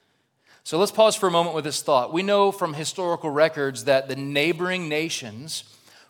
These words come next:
would put out foods to give to their idols, expecting that the deity would somehow supernaturally eat it. They didn't think it just magically went away, but they thought somehow spiritually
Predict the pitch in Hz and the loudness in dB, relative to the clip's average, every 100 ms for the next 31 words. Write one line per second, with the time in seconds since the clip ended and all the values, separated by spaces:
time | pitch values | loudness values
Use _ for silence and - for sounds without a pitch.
0 | - 139 151 143 139 - 165 160 - 151 | -8 0 2 2 -2 -8 -2 -2 4 6
1 | 151 - - 185 208 180 113 - - - | 6 0 -8 -4 -2 -4 -6 -10 -12 -16
2 | _ - 131 160 185 185 - 170 165 - | _ -14 -6 2 2 2 -4 0 0 2
3 | 147 170 175 120 107 135 - - 185 180 | 4 4 4 -4 -6 -10 -6 0 0 0
4 | 180 165 147 135 - - - 151 120 160 | -4 -2 2 2 0 -16 -12 -10 -4 0
5 | 180 180 156 139 139 - 202 208 208 160 | 0 0 -4 -4 -4 -4 -2 -2 -2 0
6 | 147 147 147 - - - - 196 170 170 | 4 4 2 -4 -14 -8 -6 -4 0 2
7 | 170 - 156 151 202 185 127 - 143 165 | 2 0 -4 -2 0 2 2 0 -2 -2
8 | 151 165 139 127 139 117 - 131 135 120 | -4 -8 -6 -6 -8 -14 -10 -4 -4 -4
9 | 127 113 110 113 147 131 113 117 143 143 | -8 -8 -4 6 8 8 2 -2 -4 2
10 | 160 139 - 208 170 156 - - 175 180 | 2 2 -2 -4 0 0 -2 -4 -4 -4
11 | 160 135 | -6 -8